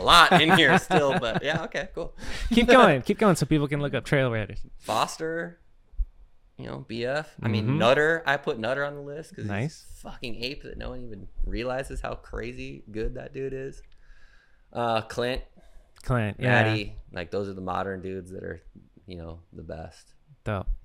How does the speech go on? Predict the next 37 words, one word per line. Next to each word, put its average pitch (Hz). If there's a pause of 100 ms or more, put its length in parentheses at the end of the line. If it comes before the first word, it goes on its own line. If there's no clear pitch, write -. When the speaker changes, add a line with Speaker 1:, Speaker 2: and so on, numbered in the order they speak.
(160)
Speaker 2:
Okay, 131
and 123
Speaker 1:
And 135
Speaker 2:
then 123
Speaker 1:
then 104
you 107
can 80
keep -
going -
for - (100)
fucking - (120)
ever. -
Speaker 2:
just - (160)
all-time 151
B 135
M 127
X 120
Speaker 1:
<laughs> -
Speaker 2:
riders, 101
Mount 98
Rushmore. 90 (1500)
Speaker 1:
I 92
mean, 98
it's 90
probably 101
not 92
much 85
different. -
Speaker 2:
<laughs> 190
Yeah, 117
I 110
know 113
you 107
love 107
trails, 95
Speaker 1:
Yeah. 95
Speaker 2:
but 101